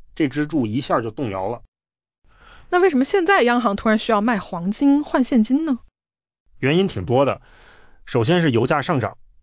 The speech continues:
Speaker 1: 那些依赖石油进口的经济体压力特别大，得花更多钱买石油。然后是汇率波动，好多国家的本币在贬值，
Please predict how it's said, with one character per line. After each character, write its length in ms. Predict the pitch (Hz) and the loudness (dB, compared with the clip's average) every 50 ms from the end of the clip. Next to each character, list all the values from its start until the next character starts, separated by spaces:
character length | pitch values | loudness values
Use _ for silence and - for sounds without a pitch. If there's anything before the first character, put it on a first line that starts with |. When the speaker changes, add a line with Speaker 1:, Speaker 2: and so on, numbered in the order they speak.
| _ | _
Speaker 1:
那 100 | - 165 | -2 0
些 160 | 147 - 185 175 | 2 4 4 4
依 160 | 180 185 202 | 4 4 4
赖 160 | 196 175 135 | 4 2 2
石 300 | 110 - - - - 135 | 0 -2 -4 -2 0 0
油 160 | 151 156 160 | 2 2 0
进 220 | 151 - 196 165 135 | 0 0 0 0 0
口 240 | - - 104 104 | 0 -2 -6 -6
的 160 | 104 113 107 101 | -4 -4 -4 -2
经 160 | - 135 139 | 0 0 0
济 140 | 139 135 127 | 2 0 -2
体 240 | 120 - - 101 98 | -2 -4 -6 -4 -2
压 160 | 123 123 135 | -2 -2 -2
力 100 | 139 131 | -2 -4
特 100 | - - - | -6 -6 -6
别 100 | 95 101 | -4 -4
大， 180 | 107 101 101 - - - | -4 -6 -6 -10 -14 -8
得 120 | - 120 | -6 -6
花 220 | 110 - 147 139 139 | -2 0 -2 -2 0
更 220 | - 170 139 120 | 0 -2 0 0
多 120 | 113 120 | 0 0
钱 220 | 123 120 - 113 107 | -2 -2 -4 -6 -6
买 140 | 110 95 92 | -6 -6 -8
石 180 | - - - | -10 -10 -10
油。 240 | 101 98 98 110 - - - - - - - - - | -10 -10 -12 -14 -16 -20 -20 -20 -20 -20 -20 -20 -8
然 200 | - - 123 147 | -2 0 0 0
后 120 | 151 175 170 | 0 0 0
是 140 | 135 127 120 | 0 -2 -2
汇 180 | - - 165 | 0 2 2
率 120 | 139 127 117 | 4 2 2
波 180 | 117 147 160 | 2 2 2
动， 160 | 160 143 117 - - - - - - - - | 0 -2 -4 -8 -14 -20 -20 -20 -20 -20 -20
好 240 | - - - 117 120 | -12 -4 -2 0 2
多 140 | 123 185 190 | 2 2 2
国 120 | 147 135 | 2 2
家 140 | 131 147 147 | 2 2 0
的 80 | 147 135 | 0 -2
本 240 | 120 - 101 98 101 | -2 -4 -6 -4 -2
币 160 | 135 143 131 | -2 0 0
在 100 | 123 123 | 0 0
贬 240 | 110 - 107 92 92 | 0 -2 -6 -10 -10
值， 380 | 90 110 101 98 110 135 - | -10 -8 -6 -6 -6 -6 -8